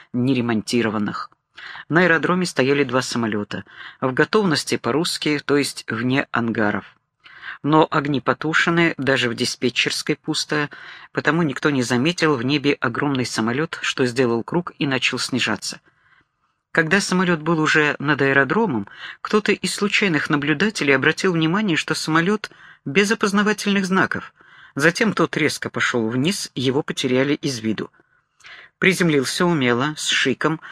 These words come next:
остановился, не пробежав и половины летной дорожки.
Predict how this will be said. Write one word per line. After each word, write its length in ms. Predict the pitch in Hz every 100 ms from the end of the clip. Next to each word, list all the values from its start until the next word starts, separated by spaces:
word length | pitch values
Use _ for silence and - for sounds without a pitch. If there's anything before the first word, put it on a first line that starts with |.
| -
остановился, 840 | - 165 - 170 113 117 135 - 165
не 200 | 151 139
пробежав 640 | 120 113 117 - 165 - -
и 100 | 175
половины 500 | 156 139 120 143 156
летной 400 | 127 117 143 131
дорожки. 540 | 113 104 101 - 117